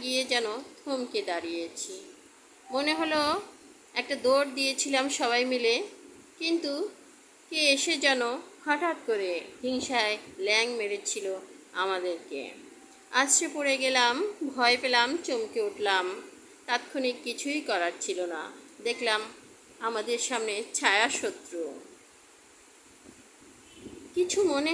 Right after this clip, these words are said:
হলো একটা গর্তে পড়ে গিয়েছিলাম। মনে হলো একটা গর্তে পড়েছিলাম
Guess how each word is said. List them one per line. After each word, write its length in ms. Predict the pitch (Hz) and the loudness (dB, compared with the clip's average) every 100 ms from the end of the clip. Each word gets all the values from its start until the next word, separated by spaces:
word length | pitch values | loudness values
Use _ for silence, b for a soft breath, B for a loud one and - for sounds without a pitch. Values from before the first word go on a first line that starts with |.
| 302 | 0
হলো 220 | 302 214 208 - - - - - - - - - | 0 0 -2 -8 -16 -20 -20 -20 -20 -20 -20 -6
একটা 400 | 240 269 285 294 262 339 - - - 190 | 2 2 2 0 0 -2 -14 -20 -16 -2
গর্তে 380 | 208 220 - 349 - | 2 2 2 -6 0
পড়ে 220 | 233 196 180 | 0 0 -2
গিয়েছিলাম। 560 | 185 185 - 180 139 - - - - - - - - - - - - | -4 -4 -4 -2 -4 -8 -16 -20 -20 -20 -20 -20 -20 -20 -20 -20 -4
মনে 220 | 247 311 330 | 0 0 2
হলো 140 | 359 | 2
একটা 220 | 370 359 381 - | 2 -2 -6 -2
গর্তে 300 | 415 - - 294 | -2 -2 -6 -6
পড়েছিলাম 640 | 302 269 262 - 254 226 | -2 -2 -4 -6 0 0